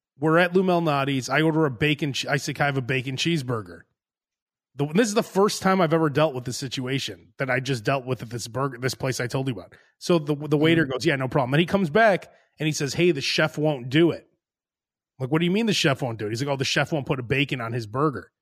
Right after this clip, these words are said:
Speaker 1: I said, "Okay, let me get the bacon on the side." He, he said, "Fine." Then he comes back and he said, "Oh, uh, the chef won't do it 'cause he knows you're gonna put the bacon on the burger." <laughs> Like, so, like, I'm like, "What?" Again,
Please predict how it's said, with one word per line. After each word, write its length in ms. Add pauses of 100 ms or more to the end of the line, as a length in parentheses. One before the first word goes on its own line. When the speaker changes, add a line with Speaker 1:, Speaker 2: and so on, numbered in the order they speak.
(340)
Speaker 1:
I 80
said, 140
"Okay, 220
let 120
me 80
get 120
the 60
bacon 300
on 80
the 60
side." 440 (480)
He, 120
he 200
said, 220
"Fine." 380
Then 100
he 60
comes 280
back 340
and 80
he 60
said, 320 (340)
"Oh, 340
uh, 180
the 100
chef 260
won't 220
do 120
it 80
'cause 120
he 80
knows 220
you're 80
gonna 140
put 140
the 60
bacon 340
on 120
the 80
burger." 460
<laughs> 40 (2250)
Like, 320 (240)
so, 200
like, 360 (360)
I'm 80
like, 160
"What?" 580 (1500)
Again, 520